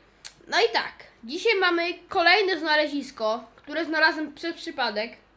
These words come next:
A teraz to będzie, no, trochę nowszy po-, samochód.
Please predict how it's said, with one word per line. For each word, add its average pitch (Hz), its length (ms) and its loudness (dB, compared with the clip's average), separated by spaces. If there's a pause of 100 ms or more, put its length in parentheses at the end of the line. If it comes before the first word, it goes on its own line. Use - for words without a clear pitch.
(1300)
A 262 140 -2
teraz 339 460 4
to 302 160 0
będzie, 311 320 0
no, 311 120 0
trochę 381 380 2
nowszy 339 640 2
po-, - 340 -6
samochód. 285 680 -2